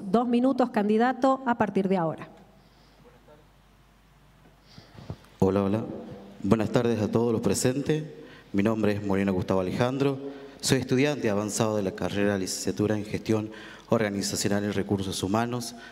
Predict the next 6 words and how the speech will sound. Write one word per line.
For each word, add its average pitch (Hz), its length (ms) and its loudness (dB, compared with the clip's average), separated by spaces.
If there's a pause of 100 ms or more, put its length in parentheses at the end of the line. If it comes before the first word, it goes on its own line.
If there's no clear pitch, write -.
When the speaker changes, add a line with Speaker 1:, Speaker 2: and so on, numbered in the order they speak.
(140)
Speaker 2:
de 110 100 4
la 110 80 2
Universidad 104 540 0
Civil 113 300 0
Regional 101 520 -2
Chamical. 90 520 -4